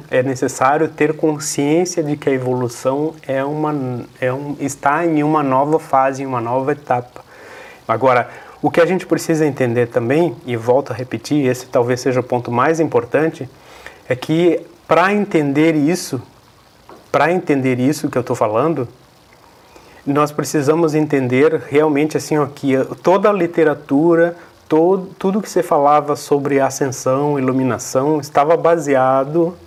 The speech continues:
no, numa estrutura, num projeto determinado,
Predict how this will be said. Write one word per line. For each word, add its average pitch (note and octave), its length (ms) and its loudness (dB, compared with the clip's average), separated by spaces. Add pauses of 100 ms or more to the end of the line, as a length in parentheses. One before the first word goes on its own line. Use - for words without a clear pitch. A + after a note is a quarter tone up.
(1400)
no, D#3+ 480 2 (560)
numa A3 720 2
estrutura, F3 960 2 (160)
num E3+ 360 0
projeto C#3+ 600 2
determinado, C3+ 920 -2